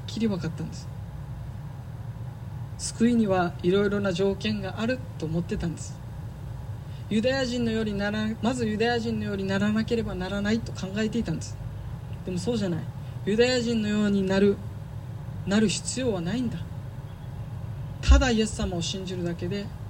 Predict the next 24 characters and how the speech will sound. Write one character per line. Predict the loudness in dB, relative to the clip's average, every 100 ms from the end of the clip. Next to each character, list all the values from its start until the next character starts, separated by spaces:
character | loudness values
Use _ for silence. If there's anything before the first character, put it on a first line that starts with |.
| -8 -8 -8 -10 -10 -8 -8 -4
人 | 2 4
は | 4
救 | 0 0 2
わ | 2
れ | 2
る | 0
ん | 0
だ。 | 0 0 -2 -8 -8 -10 -10 -10 -4 4
ユ | 10
ダ |
ヤ | 10
人 | 10 4 2
も | 2
異 | 0
邦 | 4 4
人 | 4 4 4
も | 4 2 -2 -8 -10 -8 -8 -8 -8 0
何 | 4 6 6 6
の | 4
差 | 8 8
別 | 8 0 0
も | 0 0 -6 -8 -10 -10 -10 -10 -6 0
な | 2
く、 | 2 -2